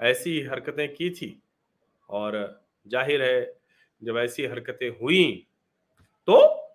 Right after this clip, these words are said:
उसका, अ, सवाल जवाब तो आता ही है और, अ, उन हरकतों पर एक पक्ष बन गया, लेकिन मुझे, मेरा ये मानना था कि बहुत ही अभद्र तरीके से कुणाल कामरा ने वो किया था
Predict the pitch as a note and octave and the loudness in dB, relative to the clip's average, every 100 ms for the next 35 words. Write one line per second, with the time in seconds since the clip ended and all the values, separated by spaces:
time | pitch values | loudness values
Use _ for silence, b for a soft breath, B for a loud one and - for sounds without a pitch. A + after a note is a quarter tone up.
0 | _ _ _ _ _ _ _ _ _ D3+ | _ _ _ _ _ _ _ _ _ -14
1 | - E3 D#3 C3 - - A#2 G#2+ G#2 - | 2 6 6 4 -4 -16 -10 -8 -10 -2
2 | D#3 F#3 F#3+ F3 D#3+ C3+ - A2+ A#2+ - | 4 6 6 4 4 2 -4 -6 -6 -2
3 | G3 G3+ G3+ G3+ _ _ _ _ _ _ | -2 -2 -6 -12 _ _ _ _ _ _
4 | _ _ _ _ A2 G#2+ G#2+ G2+ F#2+ - | _ _ _ _ -8 -6 -6 -8 -10 -18
5 | _ _ _ _ _ _ C#3+ C#3 B2 B2+ | _ _ _ _ _ _ -8 -6 -6 -4
6 | D3+ E3 F3 E3+ D#3 - - - _ C#3 | -4 -2 -2 2 2 0 -6 -20 _ -14
7 | C#3 - F3+ F3+ - F3+ F3+ E3+ E3 B2+ | -14 -2 -2 -2 -4 -4 -2 -2 -6 -10
8 | B2+ B2 A#2+ B2 C#3 C3+ B2+ C#3 C3+ B2+ | -12 -8 -8 -4 -4 -4 -2 -2 -2 -4
9 | C3+ D3 D3+ D3+ C#3+ A#2+ A#2 D3 D3 C3+ | -6 -6 -6 -8 -8 -10 -4 -4 -4 -12
10 | C3+ A#2 G#2+ A2 D#3 C#3+ C#3+ C3 B2+ - | -12 -10 -8 -6 -6 -8 -12 -12 -12 -12
11 | C3+ B2+ - A#2+ A#2+ B2+ A2 A2 A#2 A#2+ | -12 -12 -14 -8 -8 -8 -10 -8 -6 -4
12 | A#2 A2 _ B2+ C#3 - - | -6 -8 _ -4 -4 -6 -16